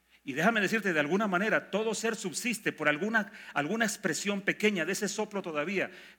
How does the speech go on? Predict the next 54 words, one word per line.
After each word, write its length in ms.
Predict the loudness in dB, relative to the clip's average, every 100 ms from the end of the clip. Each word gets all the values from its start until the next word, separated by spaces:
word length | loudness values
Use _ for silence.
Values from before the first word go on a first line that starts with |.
| -10
Eh, 180 | -4 -2
lo 140 | -2
que 80 | 2
él 60 | 2
está 160 | 4
diciendo 420 | 2 2 2 2
puede 180 | 2 2
ser 220 | 2 0
tra-, 180 | 0 -2 -2 -10 -2
un 140 | 2
cataclismo 500 | 4 4 4 2 2
enorme, 340 | 0 2 0
que 120 | 0 0
Dios 220 | 0 0
podría 420 | -4 0 2 2
retirar 500 | 2 2 2 2 2
eso 260 | 2 2 0
que 80 | -4
nos 160 | -4
creó, 280 | -2 0 0
que 120 | 0
Dios 160 | 2 2
lo 80 | 4
ha 60 |
mantenido, 600 | 4 4 4 4 0 -2 -6 -18 _ _ -2
a 100 | 0
pesar 200 | 4 4
de 80 | 4
que 80 |
el 40 | 2
hombre 160 | 2
se 120 | 2 2
ha 40 |
vuelto 340 | 4 2 0
contra 300 | -4 -4 -4
Dios. 400 | -4 -4 -8 -16 _ _ _ _ _ _ _ _ _ _ _ _ _ _ _ _ _ _ _ _ _ _ _ _ _ _ _ -20 -20 _ _ _ _
Jesús 800 | 2 2 2 2 4 4 2 -4 -4
también 380 | -2 2 4 4
habló 540 | 2 2 2 2 2
de 100 | 2
alguna 280 | 4 2 2
forma 260 | 2 0
de 140 | 2 2
esto 180 | 0 0
en 100 | 0
un 80 |
texto 300 | 2 0 2
muy 140 | 0 2
bonito. 400 | 2 0 0 -2
Juan 200 | 2 2
capítulo 480 | 4 0 0 0 -2
tres, 220 | 2 0
versículo 560 | 0 -2 -2 -2 2 2
ocho. 320 | 0 -2 -8